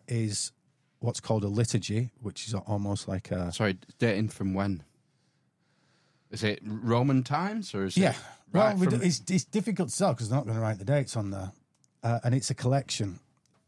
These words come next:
Speaker 1: Yes, Roman times, but
Speaker 2: Right.
Speaker 1: that's as specific as I can get with you.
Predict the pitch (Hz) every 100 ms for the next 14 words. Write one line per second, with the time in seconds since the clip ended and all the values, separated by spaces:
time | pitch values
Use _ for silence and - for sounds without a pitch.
0 | _ - 151 139 113 127 107 98 87 -
1 | 90 92 - - 127 120 120 113 - 117
2 | - 107 98 95 101 - 90 92 139 -